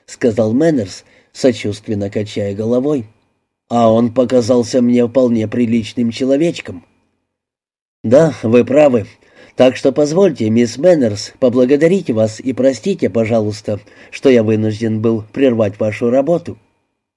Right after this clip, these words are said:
«Да нет, ничего страшного», — сказал Мэннерс. «Всегда к вашим услугам».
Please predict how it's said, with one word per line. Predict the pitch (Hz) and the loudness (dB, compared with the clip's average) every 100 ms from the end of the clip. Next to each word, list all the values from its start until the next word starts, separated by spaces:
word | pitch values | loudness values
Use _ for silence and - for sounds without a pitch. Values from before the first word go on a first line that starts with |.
| _ _ - | _ _ -6
«Да | 110 110 | -2 0
нет, | 113 156 277 - _ _ - | 2 2 0 -6 _ _ -8
ничего | 120 120 107 110 120 | 0 0 0 0 0
страшного», — | 113 160 170 - 107 95 82 _ _ _ | -2 0 0 -2 -8 -10 -12 _ _ _
сказал | - - 107 107 107 | -10 -6 -2 -2 0
Мэннерс. | 120 113 92 - - _ _ _ | 0 -2 -6 -12 -20 _ _ _
«Всегда | - - 113 107 107 | -6 -2 0 0 -4
к | 107 | 0
вашим | 117 110 127 117 | 0 0 -2 -4
услугам». | 143 127 165 185 113 87 | -4 -6 -2 0 -2 -8